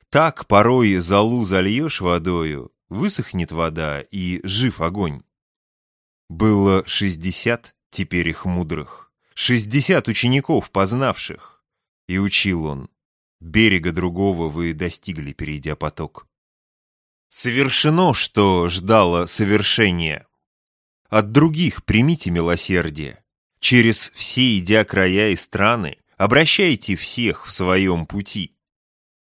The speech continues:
В мире, что сжигаем всюду скорбью, рассевайте всюду поучение. Указуйте путь идущим слепо. Светочем да будет жалость вам.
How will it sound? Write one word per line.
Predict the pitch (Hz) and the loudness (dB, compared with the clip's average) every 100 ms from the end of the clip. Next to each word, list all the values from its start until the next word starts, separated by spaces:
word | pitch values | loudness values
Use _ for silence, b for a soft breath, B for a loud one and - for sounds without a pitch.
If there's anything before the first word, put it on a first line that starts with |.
| _ - | _ -6
В | 101 | 0
мире, | 120 165 190 131 78 | 2 2 2 2 -2
что | - - 101 92 | -4 -2 0 0
сжигаем | 85 87 113 135 160 135 | -2 -2 0 0 0 0
всюду | 196 - 151 127 | -2 -2 -2 -2
скорбью, | 98 - 135 165 104 82 73 - _ _ | -4 -4 -2 -2 -2 -6 -10 -12 _ _
рассевайте | - 107 147 - 202 214 175 - 107 | 0 2 4 2 2 2 0 -2 -2
всюду | - 139 110 101 95 | -2 -4 -2 -4 -4
поучение. | - 113 117 - 127 90 73 65 _ _ _ _ - | -4 -2 0 0 0 -2 -6 -12 _ _ _ _ -2
Указуйте | 107 120 107 120 113 - 104 | 4 6 6 4 2 2 0
путь | - 120 110 - - | -2 -6 -4 -4 -4
идущим | 101 87 101 - - 92 | -4 -2 -2 -2 -2 0
слепо. | 90 104 101 90 - 71 - _ _ | 0 2 0 0 -4 -12 -14 _ _
Светочем | - 110 123 202 - 120 104 90 82 | -2 0 2 2 2 0 0 -2 0
да | 104 | 0
будет | 104 175 135 131 - - | 0 -4 0 -2 -2 -6
жалость | 92 101 117 117 90 78 - 92 | 0 4 6 6 4 0 -6 -2
вам. | 92 85 71 65 | 0 0 -2 -12